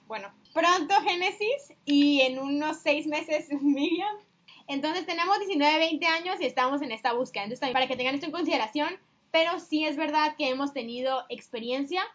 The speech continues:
con el activismo. Yo en lo personal, como lo he mencionado en muchos capítulos, em, mi mamá tiene una organización ambiental y es la directora, entonces prácticamente desde que nací he estado involucrada en lo que tiene que ver con el ambiente, he sido voluntaria en múltiples eventos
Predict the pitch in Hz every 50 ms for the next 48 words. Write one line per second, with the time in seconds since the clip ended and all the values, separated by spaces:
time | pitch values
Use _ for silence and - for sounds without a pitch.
0 | _ _ _ _ - 269 262 254 254 254 - - 226 226 247 240 269 302 330 339
1 | 339 285 247 214 - 247 254 262 277 277 302 294 277 247 226 220 220 233 247 254
2 | 254 254 _ _ _ _ _ - 254 240 226 220 220 226 247 247 247 226 220 220
3 | 220 226 226 226 240 233 - - - 202 - 240 208 214 254 247 254 269 285 294
4 | 294 - 208 220 214 214 208 202 202 196 190 190 - _ _ _ _ _ _ _
5 | 226 233 226 226 233 233 220 285 277 277 277 269 247 226 247 233 240 240 240 214
6 | 196 190 - 226 226 247 285 285 - _ _ - 233 226 220 214 247 247 247 214
7 | 202 - - 247 240 247 254 254 220 240 247 262 247 - 240 233 - 277 254 233
8 | 214 214 214 214 220 240 240 233 220 220 208 226 208 196 185 190 - - 233 247
9 | 254 254 - 247 233 240 240 233 226 208 196 214 208 208 214 220 226 220 - -
10 | 214 214 208 208 202 196 190 _ _ _ _ _ _ _ _ _ _ 214 220 214
11 | 226 214 208 233 240 254 247 220 233 226 220 214 247 240 233 220 214 202 208 202
12 | 240 254 262 254 254 277 262 262 262 254 - 240 247 - 262 254 254 247 240 240
13 | 226 220 214 208 - 220 220 220 220 233 226 220 220 214 208 208 214 220 220 220
14 | 220 262 214 214 240 226 226 214 - - 196 214 214 220 226 240 220 277 294 339
15 | 359 -